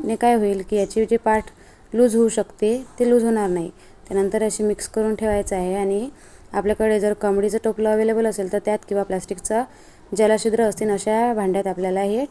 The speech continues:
ठेवून द्यायचं आहे, जेणेकरून काय होईल की ज्याचं आंबटपणाचं पाणी खाली निघून जाईल. तर बघा, अशा प्रकारे मी या, या ठिकाणी प्लास्टिकच्या टोपल्याचा वापर केला आहे आणि झाकून रात्रभर याला व्यवस्थित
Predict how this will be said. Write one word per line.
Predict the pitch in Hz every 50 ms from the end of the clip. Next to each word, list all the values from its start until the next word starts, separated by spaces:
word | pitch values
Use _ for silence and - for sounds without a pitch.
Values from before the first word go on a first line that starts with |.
| - -
ठेवून | 247 240 233 226
द्यायचं | 208 196 185 190 190
आहे, | 185 175
जेणेकरून | 190 185 190 185 190 190 196 202
काय | - 226 233 233
होईल | 220 208 202
की | 190 - 202
ज्याचं | 175 190 180 - - 214 226 247 - - - - - - - - -
आंबटपणाचं | - 196 202 202 214 - - 226 214 214 190 220
पाणी | - - 214 208 190 196 202 214 -
खाली | - 208 190 202
निघून | 208 233 226 214 226 220
जाईल. | 190 185 156 151 - - - - - - - - - - - - - - - - -
तर | 196
बघा, | 190 190 202 196 196
अशा | 196 180 214
प्रकारे | 196 208 - 208 202 202 202
मी | 190 202 196 190
या, | 190 190 190 - - -
या | 196 196
ठिकाणी | 190 190 - 196 196
प्लास्टिकच्या | 196 - 185 175 - - 180 - - 214 208
टोपल्याचा | 208 - 190 - 202 196 196 202
वापर | 190 175 190 208
केला | 175 - 214 190
आहे | 185 185 180
आणि | 180 190 196
झाकून | 175 190 175 - - 202 208 220
रात्रभर | 202 196 180 - - 190 170 185
याला | 190 185 185 190 190
व्यवस्थित | 185 190 190 185 -